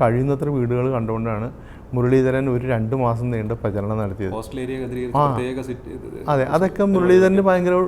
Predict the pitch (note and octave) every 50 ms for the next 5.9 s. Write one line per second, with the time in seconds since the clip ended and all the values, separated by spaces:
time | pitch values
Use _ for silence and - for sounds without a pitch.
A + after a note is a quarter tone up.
0 | D#3 D3 D3 E3+ E3 E3 E3 E3+ E3+ E3+ D#3+ D#3+ D#3+ E3 D#3+ D#3+ E3 D#3+ E3 F3+
1 | F3+ F3 E3+ E3+ E3 E3 D3 A#2 G2 - - - - - G#2+ F#2 E2+ - - -
2 | - - - - - - B2 B2+ C3 C#3+ D#3 E3 E3 F3 F3 F#3 F3+ F3+ F3 E3+
3 | E3+ E3+ E3+ E3 E3+ D#3 D3+ D3 C3+ B2+ C3+ C3 G2 - - - - - A2+ C3+
4 | A2 G#2+ B2 F#3 F#3 D3 C#3 D#3+ D#3+ C3 C3 A#2+ - - - - - E2+ E2 -
5 | E2+ F2 F2 C#3+ B2+ C3+ A#2 A2 D#3+ E3 F3+ F#3 F#3 F3+ F3+ E3 E3 -